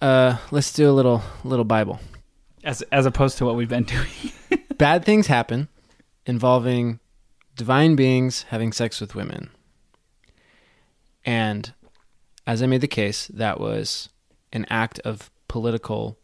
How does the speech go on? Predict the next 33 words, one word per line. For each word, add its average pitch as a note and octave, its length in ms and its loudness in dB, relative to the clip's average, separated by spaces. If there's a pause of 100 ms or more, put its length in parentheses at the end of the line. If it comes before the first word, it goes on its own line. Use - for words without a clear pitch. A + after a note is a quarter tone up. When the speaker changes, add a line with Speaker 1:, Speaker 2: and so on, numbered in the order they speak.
(480)
Speaker 1:
essentially A2+ 340 -6
power G2 340 -4
grab - 360 -12 (160)
to - 80 -16
try G#2 200 -4
to G#2 60 -6
take A2+ 320 -4
over G#2 300 -6
rulership G#2+ 540 -6
of - 160 -10
the - 80 -10
earth G2+ 240 -8
from G#2 260 -8
humanity. - 560 -12 (1040)
The G#2+ 80 -10
response E3 600 4
is A#2 160 -6
a A#2+ 40 -14
flood, A#2+ 420 0 (760)
and A#2+ 180 0
then B2 240 -2 (320)
the A#2 80 -16
flood D#3 260 6
ends, D#3 400 4 (100)
and B2 160 -2
you A#2 60 0
have A#2 320 -4 (160)
w-, G#2+ 160 -12 (220)
the A#2 120 -4
ne-, A2 220 -2
very B2+ 300 2
next - 440 -4
story, - 540 -8